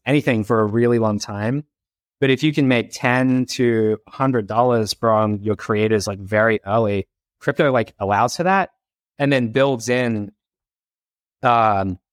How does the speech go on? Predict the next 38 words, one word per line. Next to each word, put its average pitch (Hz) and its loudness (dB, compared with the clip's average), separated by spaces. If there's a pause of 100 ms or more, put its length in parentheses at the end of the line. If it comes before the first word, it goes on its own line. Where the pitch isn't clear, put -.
(240)
you 104 0
know, 98 2
all 110 2
the 101 -2
crypto 107 -4
superpowers, 92 -2
which 92 -6
there 98 0
might 95 0
be 98 -2
long-term 92 -2
upside 107 0
if 92 -4
this - -6
thing 92 -2
is 90 -4
actually 92 -2
a 92 -2
viral 92 0
thing 113 0
in 107 4
the 107 2
future 117 -2
or, 90 4
like, 90 -2
really 92 2
important 92 0
and 90 2
notable. 95 -2 (720)
Um, 95 0 (1800)
so - -4
yeah, 135 2
that's 131 -2
the, 117 0
the 110 -6
first 123 -2
thought 107 0
there. 104 0